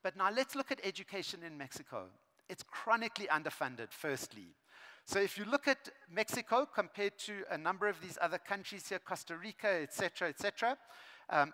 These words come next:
you can see that it's been chronically underfunded. Did you know that half of the kids that drop out of school in high school in Mexico and don't complete school is just due to lack of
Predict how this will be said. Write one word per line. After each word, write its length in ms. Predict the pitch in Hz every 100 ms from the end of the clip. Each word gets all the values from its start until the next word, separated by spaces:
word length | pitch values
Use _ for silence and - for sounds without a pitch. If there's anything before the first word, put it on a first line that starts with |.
| -
you 120 | 160 175
can 180 | 175
see 500 | 170 - 254 220 277 311 _ _
that 160 | 165 160
it's 160 | 156
been 200 | - 170
chronically 460 | 151 - 165 156 156
underfunded. 580 | 147 139 - 139 139 151
Did 180 | 233 320
you 80 |
know 120 | 311 262
that 140 | 220 - -
half 400 | 233 262 - - -
of 180 | - - - - -
the 100 | - -
kids 260 | 240 -
that 200 | 202 180
drop 240 | - 196 220
out 120 | 208
of 80 | -
school 480 | - 185 170 165 -
in 120 | 170
high 220 | 147 160
school 320 | 175 - 185 165
in 140 | 151
Mexico 580 | 147 - 160 135 127 143 _ _ - - - - - _ -
and 160 | 151
don't 260 | 160 185 -
complete 460 | 202 - 208 185
school 320 | - - 190 180
is 160 | 175
just 280 | - 294 - _
due 220 | - 233
to 320 | 311 - 285 262 208
lack 160 | 214 220 -
of 120 | 214